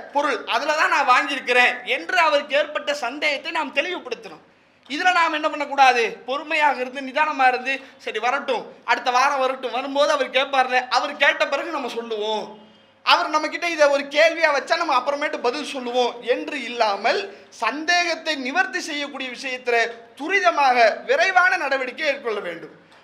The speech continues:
அல்லாஹ்வுடைய தூதருடைய வாழ்க்கையை பாருங்க. ஒரு சந்தர்ப்பத்துல அல்லாஹ்வுடைய தூதர் அவங்க பள்ளிவாசல்ல ஏத்திகாஃப் இருக்கிறாங்க. ஏத்திகாஃப் இருக்கக்கூடிய சந்தர்ப்பத்தில்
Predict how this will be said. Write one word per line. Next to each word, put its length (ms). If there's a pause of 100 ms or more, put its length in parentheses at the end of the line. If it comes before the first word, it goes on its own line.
(140)
அல்லாஹ்வுடைய 560
தூதருடைய 420
வாழ்க்கையை 420
பாருங்க. 560 (440)
ஒரு 140
சந்தர்ப்பத்துல 720 (460)
அல்லாஹ்வுடைய 560
தூதர் 240
அவங்க 260
பள்ளிவாசல்ல 680
ஏத்திகாஃப் 640
இருக்கிறாங்க. 380 (640)
ஏத்திகாஃப் 600
இருக்கக்கூடிய 480
சந்தர்ப்பத்தில் 880